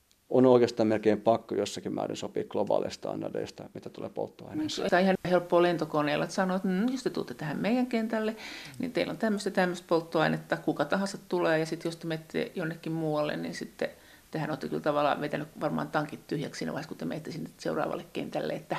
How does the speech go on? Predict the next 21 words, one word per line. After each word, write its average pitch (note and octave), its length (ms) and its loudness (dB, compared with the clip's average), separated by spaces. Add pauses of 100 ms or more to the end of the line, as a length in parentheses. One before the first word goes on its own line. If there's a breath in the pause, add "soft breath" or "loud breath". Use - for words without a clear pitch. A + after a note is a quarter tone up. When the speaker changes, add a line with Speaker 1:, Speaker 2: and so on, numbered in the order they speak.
(720 soft breath)
Speaker 2:
mutta F3 140 -6
jos F3 100 -2
tänne F3+ 240 4
tulee F3 320 8
tai D#3+ 140 2
täältä D#3 260 4
lähtee, D#3+ 380 2
niin - 100 -4
pitää - 280 -6
olla - 100 -6
nää. D#3+ 320 -6
Eikö - 140 -10
tää A#3 100 2
ole A3 100 -2
aika G#3 120 -4
helppo? - 400 -4 (360)
Speaker 1:
Ajatus E3+ 440 8
ei, D#3+ 160 12
ei D#3+ 240 10
ole D#3+ 100 12
hullu, E3+ 320 10